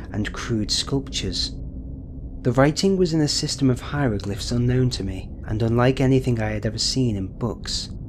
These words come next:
consisting for the most part of conventionalized aquatic symbols such as fishes, eels, octopi, crustaceans, mollusks,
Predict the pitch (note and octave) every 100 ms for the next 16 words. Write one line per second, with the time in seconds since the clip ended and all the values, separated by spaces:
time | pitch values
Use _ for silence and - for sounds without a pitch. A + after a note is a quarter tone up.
0 | - - B2+ - E3 - F3 - E3 E3+
1 | E3+ E3+ - G2+ F#2 - - - - B2+
2 | - B2 A2+ C3 C3+ - C3 B2+ B2 A#2
3 | - A#2 B2+ B2 - - D3 C#3+ G#2+ G2+
4 | - - - - - C#3 - G2 - -
5 | - - D3 C#3 A#2+ G#2 - - - -
6 | - B2+ - B2+ A#2 G#2 G2+ - C3+ -
7 | - C3 C3 - G#2 G#2 A#2 A#2 A2 G2
8 | - -